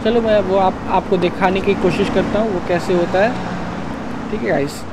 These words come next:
यहाँ पे आके आपको डेस्क-, डेस्कटॉप साइट सेलेक्ट कर लेना है। डेस्कटॉप साइट पे सेलेक्ट करके आपको अपने इसमें जाना है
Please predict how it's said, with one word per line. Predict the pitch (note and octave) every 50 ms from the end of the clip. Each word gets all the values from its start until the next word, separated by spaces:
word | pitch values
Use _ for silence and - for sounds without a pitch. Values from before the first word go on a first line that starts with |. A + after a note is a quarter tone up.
| - - _ _ _ _ _ _ _ _ _ _ _ _ _ _ _ _ _ _ _ _ _ _ _ _ _ _ _ _ _ _ _ _ _ F#3+
यहाँ | E3 E3+ F#3 F#3
पे | F#3 F#3+
आके | F3+ F#3 F3+ - G#3
आपको | F#3+ F3+ F3 - -
डेस्क-, | E3+ E3 F3 F#3 F3+ - - _ -
डेस्कटॉप | F#3 D#3 F3 F3+ - - _ _ - F#3+ F#3 - -
साइट | - - - F#3 G3 G3+ - _ _ _ _ _ _ _ _ _
सेलेक्ट | - F3+ F3+ F3+ F3+ -
कर | F#3+
लेना | F#3 F3+ F3+ F3+ F#3
है। | G#3 C4 D4 - _ _ _ _ _ _ _ _ _ _ _ _ _ _ _ _ _ _ _ -
डेस्कटॉप | D#3 E3 F3+ - - - G3 F#3+ F#3
साइट | - - F#3 F3+ F3+ F#3
पे | - F#3 F3+
सेलेक्ट | F3+ - F#3+ F3+ F3+ F3+ -
करके | F#3+ F3+ F3+ - A#3+ C4+ C#4+ - _ _ _ _ _ _ _ _ _ _ _ _ _ _ _ _ _ _ _ _ _ _ _ _ _ _ _ _ _ _ _ _ _ _ _ _ _ _ _ _ _ _ _ _ _ _ _ _ _ _ _ _ _ _ _ _ _ _ _ _ _ _ _ _ _ _ _
आपको | G3+ - - F#3 _ _ A3 A3
अपने | - - - - F#3+ F#3 F#3
इसमें | D#3 - F#3+ F3+ D#3
जाना | D#3 D#3 D3+ D3 D3
है | C#3+ D3 -